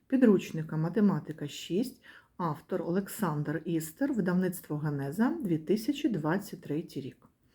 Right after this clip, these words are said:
Для приготування шестивідсоткового розчину цукру взяли чотириста сімдесят грамів води.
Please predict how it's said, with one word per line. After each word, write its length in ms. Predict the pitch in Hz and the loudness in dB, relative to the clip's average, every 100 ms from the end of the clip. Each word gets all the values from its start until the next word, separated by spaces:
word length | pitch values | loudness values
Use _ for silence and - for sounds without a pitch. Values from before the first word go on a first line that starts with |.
| - - - - | -20 -20 -20 2
Для 140 | 269 | 2
приготування 800 | 320 262 196 196 165 147 143 160 | 6 4 4 2 0 0 0 0
шестивідсоткового 1200 | 196 220 220 - 220 - - 170 - 214 170 156 151 | 0 -2 -2 2 4 4 2 -4 2 2 2 0 0
розчину 480 | 151 143 - 147 | 0 -2 -6 -8
цукру 640 | 131 - 151 151 - 233 254 - - - - - | -8 -4 -4 -4 -4 -6 -6 -18 -20 -20 -14 -2
взяли 500 | 175 247 226 160 185 | 6 8 8 6 2
чотириста 680 | - 202 196 180 151 - 139 | -2 -2 2 2 2 0 -6
сімдесят 680 | - 143 135 135 - 302 | -4 -4 -2 -2 0 2
грамів 460 | 196 160 185 202 170 | 2 2 4 4 4
води. 360 | 160 156 117 | -2 -4 -10